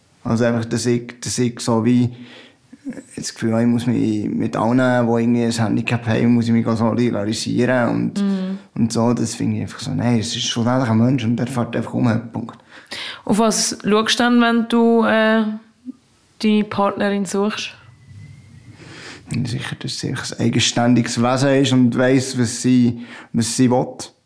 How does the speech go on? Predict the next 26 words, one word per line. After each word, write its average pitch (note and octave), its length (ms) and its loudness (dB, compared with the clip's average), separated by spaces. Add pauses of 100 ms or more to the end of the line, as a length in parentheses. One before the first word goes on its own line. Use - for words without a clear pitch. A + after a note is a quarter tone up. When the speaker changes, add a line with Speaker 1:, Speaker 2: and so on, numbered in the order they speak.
(440)
Speaker 1:
Also A#2 300 -4
ich A#2 100 2
habe A#2 120 4
nicht, A#2+ 180 0 (420)
ich A#2 80 -2
habe A#2+ 100 4
nicht, B2 480 -2
ähm, B2 680 2 (200)
das - 160 -14
Bedürfnis, - 1500 -4
äh, - 60 -16 (920)
quasi A#2 600 -2 (720)
mein B2 200 4
Leben B2+ 380 2
zu C#3+ 120 0
organisieren B2+ 640 2
und B2 180 4
ihr B2+ 200 -2
so A#2+ 280 2
noch. B2 300 2 (400)
Speaker 2:
Mhm. E3+ 420 0 (400)
Speaker 1:
Und, - 600 -4
ähm, A2+ 800 -4
von A#2 140 -8
dem A2+ 260 2
her, A#2 280 0